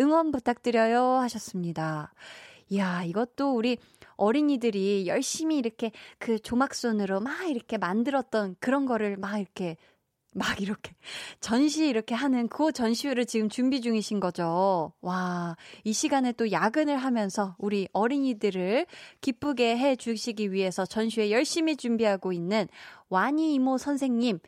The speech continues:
비롯하여 지금 선생님들 모두 모두 화이팅! 힘을 내요, 요, 요. 죄송합니다. <laughs> 네, 이게 응원이 됐을까? 아무튼 응원하고요.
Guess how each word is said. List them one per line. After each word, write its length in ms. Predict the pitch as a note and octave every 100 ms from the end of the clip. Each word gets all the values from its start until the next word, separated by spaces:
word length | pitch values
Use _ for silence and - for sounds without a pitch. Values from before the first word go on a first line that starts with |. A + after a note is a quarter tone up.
| _ -
비롯하여 540 | G#3 G3+ - F3+ E3
지금 220 | - F3 E3+
선생님들 760 | C#4+ D4+ C#4+ A#3+ F#3+ G3+ D#4+ - - - - - _
모두 400 | C4 F#4+ D4 D#4+
모두 400 | E4 F#4 D#4 D#4
화이팅! 560 | F#4 D#4+ C4+ F#4+ E4+ A#3 _
힘을 420 | A3 G3+ F3+ F3
내요, 400 | A#3 G#3+ A#3 A3+
요, 300 | A#3+ A#3 A#3+ A#3
요. 380 | B3+ A#3 A#3+ B3 _ _ _ _ _ _ _ _ _ _ _ _
죄송합니다. 600 | - - - - - - - -
<laughs> 120 | -
네, 60 | B3+ A#3 -
이게 280 | - - - - - - - - -
응원이 300 | A#3 C4 C4
됐을까? 920 | B3 G3+ - G#3 - F3+ F3 G3 D4+ - - - -
아무튼 640 | G3 A3+ A3+ - C4 G3 E3 _ -
응원하고요. 1040 | D4 C#4+ A#3 D4 F4 D#4 C#4+ G#3 G3 E4+